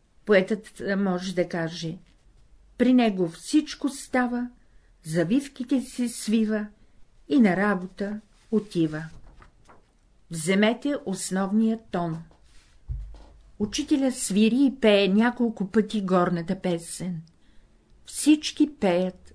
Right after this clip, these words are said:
с него. Това е импровизация. Сега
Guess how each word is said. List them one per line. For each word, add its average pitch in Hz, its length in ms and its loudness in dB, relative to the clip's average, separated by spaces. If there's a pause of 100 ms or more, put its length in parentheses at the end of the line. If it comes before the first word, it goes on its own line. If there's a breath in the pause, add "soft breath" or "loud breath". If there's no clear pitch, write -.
с - 220 -8
него. 165 440 0 (1300)
Това 185 340 0
е 233 60 2
импровизация. 233 1500 2 (680)
Сега 185 600 -2